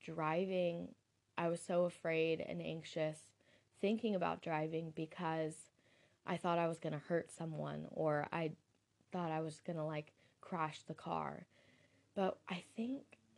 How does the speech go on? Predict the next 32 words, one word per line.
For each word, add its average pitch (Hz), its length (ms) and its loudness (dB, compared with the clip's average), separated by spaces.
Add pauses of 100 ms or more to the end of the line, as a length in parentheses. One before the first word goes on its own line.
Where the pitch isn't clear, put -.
(220)
deep 208 300 0
down, 180 580 -2 (1120)
when 170 160 -2
I 170 100 0
really 180 320 2
think 151 220 -10
about 165 280 -6
it, 180 200 0
I 160 160 -4
genuinely 190 680 0
think 165 300 -2
the 156 100 0
reason 156 320 0
I'm 156 140 -6
so 156 280 -2
afraid 151 420 -2
of 151 200 -8
driving 165 720 -2 (100)
is 170 160 -2
because 156 680 -2 (1200)
to 233 220 4
drive 160 720 4
and 160 180 -4
to 170 100 -4
practice 170 560 2
driving, 190 480 4
you 175 140 2
have 175 180 -2
to 160 80 -6
be 160 200 4
with 143 200 2
someone. 139 600 -4